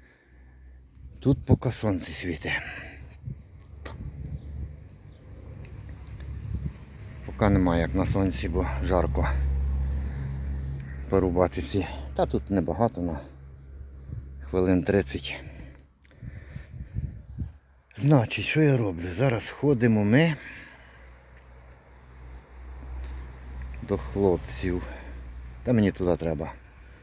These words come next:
на пару хвилин. А далі, а далі, а далі будемо бачити.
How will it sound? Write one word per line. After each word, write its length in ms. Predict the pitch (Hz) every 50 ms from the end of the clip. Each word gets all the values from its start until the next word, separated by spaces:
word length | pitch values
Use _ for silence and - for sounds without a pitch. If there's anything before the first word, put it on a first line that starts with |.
| - - - - - - - - - -
на 120 | 98 92
пару 280 | 82 - 98 95 90 90
хвилин. 500 | - - 98 98 92 95 95 92 95 - - - - - - - - - - - - - - - - - - - - - - - - - - - - - _ - - - - - - - - - - - - - -
А 140 | - 95 90
далі, 500 | 78 82 107 131 165 175 185 180 160 - -
а 80 | - 113
далі, 420 | - - - - 82 - - -
а 80 | - 110
далі 280 | 131 156 175 165 139 113
будемо 280 | 85 87 90 85 78
бачити. 680 | 69 - - - - - - - - - - 117 -